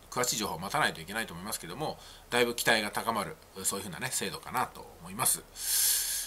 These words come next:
さあ、ここから余談ですけども、おー、まあ、私がね、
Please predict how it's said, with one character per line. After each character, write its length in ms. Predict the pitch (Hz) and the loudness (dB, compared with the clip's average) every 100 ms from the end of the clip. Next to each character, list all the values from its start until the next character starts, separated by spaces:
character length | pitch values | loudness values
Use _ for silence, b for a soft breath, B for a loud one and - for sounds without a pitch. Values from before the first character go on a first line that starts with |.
| B - - | B -16 0
さ 120 | - | 4
あ、 20 | |
こ 100 | 247 | 6
こ 60 | 269 | 8
か 60 | 190 | 8
ら 60 | |
余 120 | 123 | 10
談 140 | 127 127 | 6 4
で 60 | |
す 80 | 156 | 2
け 80 | - | 2
ど 80 | 85 | 0
も、 140 | 113 - - - | -2 -4 -10 -8
お 580 | 123 110 101 95 90 80 | 0 0 0 -2 -4 0
ー、 40 | 180 | 4
ま 60 | |
あ、 40 | 156 | 6
私 240 | 185 208 | 6 4
が 80 | 220 | 4
ね、 180 | 240 | 0